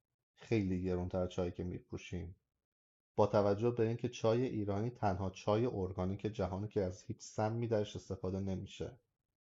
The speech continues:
ما تقریباً به قیمت زیر یک دلار هر کیلوگرم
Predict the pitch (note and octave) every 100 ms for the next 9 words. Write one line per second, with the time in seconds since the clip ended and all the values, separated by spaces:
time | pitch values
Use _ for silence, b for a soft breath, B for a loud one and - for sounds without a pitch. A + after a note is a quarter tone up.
0 | _ _ _ _ _ _ _ _ _ _
1 | - A2+ B2 A2 G#2+ B2 B2 G#2+ G2+ A2
2 | B2 B2 A2+ G#2+ B2 G#2+ F2 F#2 F#2 -
3 | F#2 F2+ F#2 F2 F#2 F#2 - G2 F#2 F#2
4 | F#2 F2+ F2